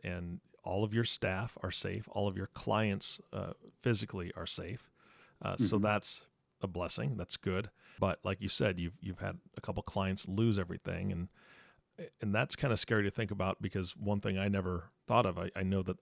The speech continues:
Speaker 1: my insurance covers fire, but does it cover a natural disaster type of fire? And I, I know that that can be a difference, right?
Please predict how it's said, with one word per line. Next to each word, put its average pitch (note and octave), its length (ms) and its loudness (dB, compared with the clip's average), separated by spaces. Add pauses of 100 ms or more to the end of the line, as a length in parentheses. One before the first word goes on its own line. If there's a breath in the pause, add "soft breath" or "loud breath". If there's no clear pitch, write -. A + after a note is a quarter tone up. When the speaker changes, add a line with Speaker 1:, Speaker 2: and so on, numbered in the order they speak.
(240)
Speaker 1:
my F#2 200 0
insurance G2+ 340 0
covers F2+ 300 -4
fire, F2+ 320 0
but G2 300 -4
does G2 220 0
it F#2+ 200 -6
cover F#2+ 500 0 (420)
a G2 40 -2
natural F#2+ 340 -2
disaster G#2+ 460 -2
type - 200 -6
of - 120 -12
fire? D#2 240 -6
And E2 80 -6
I, F2+ 180 -4
I - 20 2
know G2+ 160 4
that F#2+ 140 0 (760)
that G2 140 -2
can A2+ 160 0
be G2+ 220 0
a F#2 40 4
difference, F2 400 -2
right? A2+ 220 -4